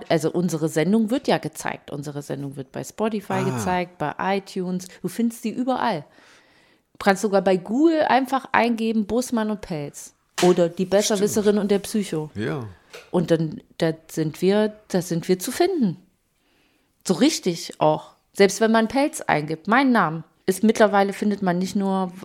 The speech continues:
Speaker 1: wo man, wo ich arbeite, wer ich bin, was meine vielleicht Social Media Accounts sind, sondern da kommt auch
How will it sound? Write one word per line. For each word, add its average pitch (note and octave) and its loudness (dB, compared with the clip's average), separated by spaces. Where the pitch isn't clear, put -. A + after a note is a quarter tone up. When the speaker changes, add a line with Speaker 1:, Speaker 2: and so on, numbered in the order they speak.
Speaker 1:
wo F3+ -8
man, F3 -4
wo E3+ -2
ich - -8
arbeite, F#3 2
wer D#3+ -2
ich - -10
bin, B3 2
was - -2
meine E3 0
vielleicht E3 -4
Social F3 -4
Media A3+ 2
Accounts G#3+ -2
sind, A3 -4
sondern F#3+ -4
da F3 2
kommt F3+ -2
auch F3 4